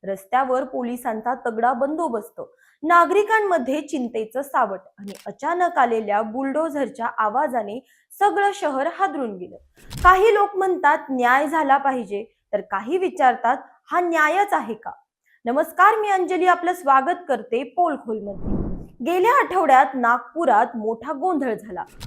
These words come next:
औरंगजेबाच्या कबरीवरून पेटलेल्या या वादात दोन गट आमने सामने आले. दगडफेक झाली, जाळपोळीच्या घटना घडल्या आणि शहराला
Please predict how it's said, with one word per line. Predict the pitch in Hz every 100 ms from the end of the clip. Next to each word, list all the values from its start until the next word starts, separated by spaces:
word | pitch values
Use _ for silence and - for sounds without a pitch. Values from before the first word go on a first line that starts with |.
| - 233
औरंगजेबाच्या | 233 294 359 370 320 254 285 294
कबरीवरून | 285 269 233 240 330 285 233 240 262
पेटलेल्या | 240 226 220 233 233 214
या | 202
वादात | 180 196 311 240 277 - _ -
दोन | 220 349 415 415 302
गट | 320 330 -
आमने | 320 349 311
सामने | 277 226 202 196
आले. | 185 180 - _ _ 208
दगडफेक | 262 349 359 349 285
झाली, | 370 302 339 - - - 220
जाळपोळीच्या | 320 381 403 381 349 330 349 349
घटना | 415 427 285 240
घडल्या | 247 196 190
आणि | - - -
शहराला | - 240 285 349 262 220